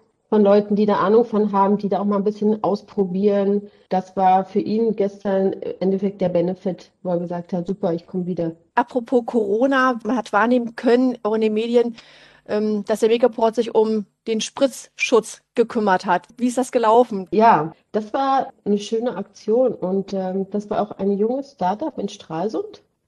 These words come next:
Speaker 1: Soldex. Und die beiden Jungs waren schon von Anfang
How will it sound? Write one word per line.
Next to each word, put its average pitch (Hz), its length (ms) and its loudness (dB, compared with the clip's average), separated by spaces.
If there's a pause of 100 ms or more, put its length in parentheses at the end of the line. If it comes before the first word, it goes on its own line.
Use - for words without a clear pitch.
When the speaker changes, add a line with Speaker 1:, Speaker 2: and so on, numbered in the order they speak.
Speaker 1:
Soldex. - 640 0 (140)
Und 208 200 2
die 208 100 2
beiden 202 320 2
Jungs 233 520 4
waren 202 180 0
schon 214 160 -4
von 196 140 -6
Anfang 214 360 -4